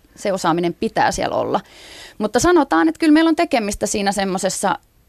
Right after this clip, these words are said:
niinku ihmisten johtamisessa vielä tossa, tossa urheilussa, ja, ja se on musta suurin kehityskohta. Me ehkä tiedostetaan jo se, että,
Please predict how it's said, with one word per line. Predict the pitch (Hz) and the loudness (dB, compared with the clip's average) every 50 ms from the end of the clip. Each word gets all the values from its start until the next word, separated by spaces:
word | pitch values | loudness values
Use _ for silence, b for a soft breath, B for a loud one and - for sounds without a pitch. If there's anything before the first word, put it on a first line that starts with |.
| _ _ _ | _ _ _
niinku | - 196 196 196 196 180 - 196 180 - | -10 -8 -8 -8 -8 -8 -8 -8 -8 -8
ihmisten | 240 - - 180 175 - - 170 170 | -10 -8 -6 -6 -6 -6 -6 -6 -4
johtamisessa | 160 127 160 - - - 196 180 - 175 - 175 - - 180 170 | -4 -4 -6 -6 -10 -10 -10 -8 -8 -10 -10 -12 -12 -10 -8 -6
vielä | 160 156 - 170 | -6 -6 -6 -6
tossa, | 175 - 165 - - 190 - - - _ _ _ _ - | -8 -8 -10 -8 -6 -6 -8 -8 -10 _ _ _ _ -18
tossa | - 214 - - 190 | -16 -14 -10 -6 -4
urheilussa, | 175 185 185 175 175 156 160 127 - - - 190 151 | -2 -2 -2 -2 -2 -2 -2 -2 -4 -6 -4 -4 -2
ja, | 127 139 156 175 - B B B B | 0 0 0 -2 -4 B B B B
ja | B | B
se | 185 247 214 | -2 0 0
on | 202 | 0
musta | 196 202 - - | -2 -4 -4 -2
suurin | 240 226 202 185 170 175 | -2 0 0 0 -2 -2
kehityskohta. | - - 165 170 - - 165 - - - - - - 170 - B B B B B | -4 -6 -6 -6 -8 -10 -10 -10 -10 -10 -10 -8 -10 -10 -10 B B B B B
Me | 202 190 214 | -2 -2 -2
ehkä | 233 - - 220 - _ _ _ | 0 -2 -4 -8 -8 _ _ _
tiedostetaan | - 302 339 330 285 208 190 190 - - 175 160 - 170 170 170 170 165 | 4 4 4 6 4 2 2 0 -2 -4 -6 -4 0 0 2 2 2 0
jo | 165 156 | -2 -4
se, | - - | -4 -4
että, | - 165 175 - _ - 160 | -6 -6 -6 -6 _ -6 -4